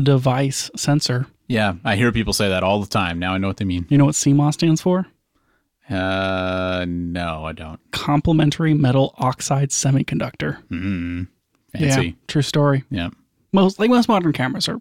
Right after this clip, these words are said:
Speaker 1: are C mos.
Speaker 2: Right, right. And C mos sensors have gotten better.
Speaker 1: Yeah, they've gotten a lot better. I mean, if you go look for an old C C D sensor, if it goes above, like, iso eight hundred, oh boy, you're in a world of hurt.
Speaker 2: <laughs>
Speaker 1: Okay.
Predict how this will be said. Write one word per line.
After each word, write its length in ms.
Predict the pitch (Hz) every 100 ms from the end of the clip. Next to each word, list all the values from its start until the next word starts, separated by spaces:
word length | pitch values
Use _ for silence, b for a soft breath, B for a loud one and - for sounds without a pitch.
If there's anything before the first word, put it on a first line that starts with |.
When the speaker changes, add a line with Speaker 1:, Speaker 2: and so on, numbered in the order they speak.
| -
Speaker 1:
are 80 | 139
C 160 | - -
mos. 280 | - 104 85
Speaker 2:
Right, 260 | 78 - -
right. 220 | 98 - - _ _ -
And 240 | 104 104
C 140 | - 104
mos 240 | 90 82
sensors 340 | - 82 - -
have 120 | 98
gotten 260 | - - -
better. 320 | - 82 - - -
Speaker 1:
Yeah, 140 | 151 117
they've 120 | 135
gotten 160 | 131 143
a 60 |
lot 160 | 135 131
better. 260 | 151 151 -
I 40 |
mean, 160 | 147 147
if 160 | 160
you 100 | 185
go 160 | 180 170
look 200 | 151 139
for 120 | - 131
an 80 |
old 280 | 127 135 131
C 140 | - 127
C 160 | 135
D 140 | 127 123
sensor, 560 | - 131 131 - 175 - b b b b
if 160 | - 120
it 80 | 151
goes 200 | 147 131
above, 300 | 127 127 123
like, 240 | 127 120 -
iso 580 | 139 123 - 123 117 117 - _
eight 200 | 143 147
hundred, 520 | 139 143 151 175 190 185 _ _ _ - 139
oh 220 | 131 127
boy, 320 | 127 123 123 113 147 139
you're 100 | 147
in 60 | 135
a 40 |
world 300 | 139 139 151
of 80 | 139
hurt. 260 | 131 135 117
Speaker 2:
<laughs> 40 | 123 _ b b b _ _ _ _ _ _ - - _ -
Speaker 1:
Okay. 280 | 131 -